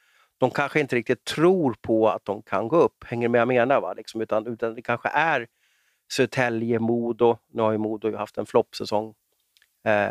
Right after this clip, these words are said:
och Timrå som på allvar säger att vi ska upp och så vidare. Vi ska dit. Och man måste ha, nog ha en sån känsla i laget för att det ska verkligen kunna bli möjligt. Jag,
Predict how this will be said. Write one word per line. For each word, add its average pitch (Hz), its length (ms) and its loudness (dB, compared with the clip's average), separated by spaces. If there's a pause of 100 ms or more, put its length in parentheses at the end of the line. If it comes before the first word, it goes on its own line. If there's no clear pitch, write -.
(100)
och 123 120 -8
Timrå 113 360 0
som 107 220 -6
på - 200 -10
allvar 131 680 2 (300)
säger 135 380 2
att 104 160 0
vi 120 200 -4
ska - 200 -6
upp - 380 2 (160)
och 123 100 -20
så - 120 -14
vidare. 95 180 -8
Vi 123 100 -6
ska 180 380 2
dit. - 340 -16 (500)
Och 117 60 -2
man 120 100 4
måste 135 300 2
ha, 127 220 4
nog 117 200 2
ha 160 200 4
en 117 60 -4
sån 101 200 -10
känsla 104 420 -6
i 131 40 -4
laget 135 440 -2
för 90 100 -6
att - 120 -6
det - 80 -20
ska 101 220 -2
verkligen 107 320 -4
kunna 101 180 -6
bli 165 180 -2
möjligt. 104 380 0
Jag, 117 160 2